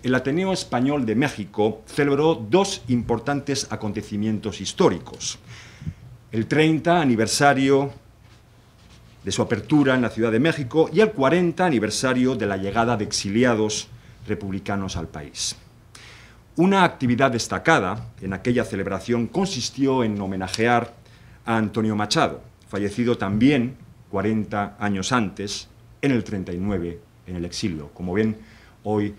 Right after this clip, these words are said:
realmente convergen muchas fechas, eh, que conmemorar, ¿no? Coincidiendo con otras conmemoraciones de la muerte del poeta, tales como un peregrinaje, y así se le llamó, de estudiantes a Collioure, el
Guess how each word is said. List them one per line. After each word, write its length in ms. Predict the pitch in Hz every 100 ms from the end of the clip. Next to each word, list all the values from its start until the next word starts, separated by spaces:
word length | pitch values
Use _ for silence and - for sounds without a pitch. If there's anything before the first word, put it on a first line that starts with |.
| - -
realmente 640 | 98 101 101 95 98 98 - - -
convergen 500 | 117 110 127 110 110
muchas 320 | 113 113 104
fechas, 720 | - 127 127 101 95 - - - - - -
eh, 320 | 101 95 92 92 -
que 100 | 113
conmemorar, 540 | 104 92 92 85 73
¿no? 80 | - - - - - - - -
Coincidiendo 540 | 240 247 208 208 196
con 140 | 156 151
otras 260 | 151 131
conmemoraciones 840 | - 208 202 143 117 110 127 120 107
de 80 | 98
la 80 |
muerte 300 | 104 127 110
del 140 | 101 92
poeta, 500 | 117 143 143 110 -
tales 240 | 107 110
como 200 | - 98
un 200 | 104 110 - - -
peregrinaje, 720 | 135 113 95 92 123 127 104
y 80 | 107
así 180 | 87 113
se 100 | 98
le 80 | 95
llamó, 360 | 92 107 107 - - -
de 80 | 123
estudiantes 680 | 117 110 131 123 120 110 -
a 200 | 131 127
Collioure, 580 | - 104 147 139 127 -
el 200 | 98 92